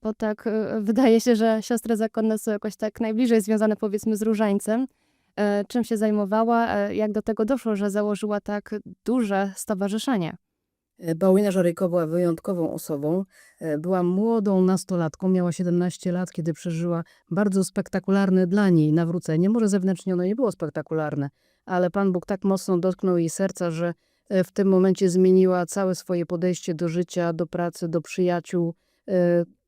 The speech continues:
Speaker 2: do wszystkiego, co było jej dotychczasową codziennością, więc pod tym względem było spektakularne. Paulina żyła w czasach trudnych, bo po, w porewolucyjnej Francji,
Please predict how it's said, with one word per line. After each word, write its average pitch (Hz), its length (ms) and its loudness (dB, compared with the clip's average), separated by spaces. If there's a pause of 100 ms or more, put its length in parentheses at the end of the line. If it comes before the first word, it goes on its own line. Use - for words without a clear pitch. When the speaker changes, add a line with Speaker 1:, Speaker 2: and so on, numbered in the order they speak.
Speaker 2:
do 233 140 4
wszystkiego, 208 440 -2
co 196 140 -2
było 185 180 4
jej 185 180 4
dotychczasową 175 600 -4
codziennością, 170 800 -2 (400)
więc 180 160 0
pod 202 180 -4
tym 202 120 0
względem 185 380 2
było 180 140 -4
spektakularne. 170 840 -4 (400)
Paulina 202 640 4
żyła 196 640 0
w - 200 -12 (200)
czasach 202 320 -4
trudnych, 226 380 0
bo 180 160 0
po, 180 200 -4
w - 100 -14
porewolucyjnej 180 760 0
Francji, 180 580 -2